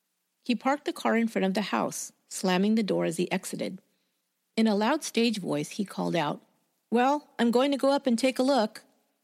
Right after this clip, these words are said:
His plan worked. A suspicious neighbor heard the commotion and alerted her husband. While he walked over to check things out,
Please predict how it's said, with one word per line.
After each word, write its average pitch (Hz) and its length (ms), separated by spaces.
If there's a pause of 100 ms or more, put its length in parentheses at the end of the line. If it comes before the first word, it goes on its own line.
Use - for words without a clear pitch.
(440)
His 175 200
plan 214 380
worked. - 380 (520)
A 202 60
suspicious 269 540
neighbor 214 320
heard 170 200
the 180 60
commotion 190 640 (260)
and 214 120
alerted 240 380
her 233 120
husband. 220 480 (880)
While 214 140
he 233 140
walked 240 320
over 233 160
to 226 100
check 196 320
things 185 280
out, 151 280